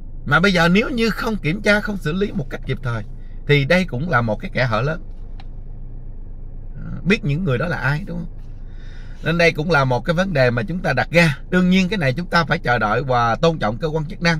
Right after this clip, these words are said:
khi đưa ra một quyết định. À, đúng không? Khi đưa ra một quyết định. Ok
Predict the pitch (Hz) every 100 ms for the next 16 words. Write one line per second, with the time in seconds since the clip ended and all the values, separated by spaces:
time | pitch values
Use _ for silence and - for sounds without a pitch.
0 | - 156 156 156 147 123 - - 120 98
1 | - - - - - - - - - -
2 | - - - - - - - 92 104 101
3 | 92 95 - - 190 180 - - 156 160
4 | 127 113 123 120 - - - - - -
5 | - - - - - - - - - -
6 | - - - - - - - - - -
7 | - 147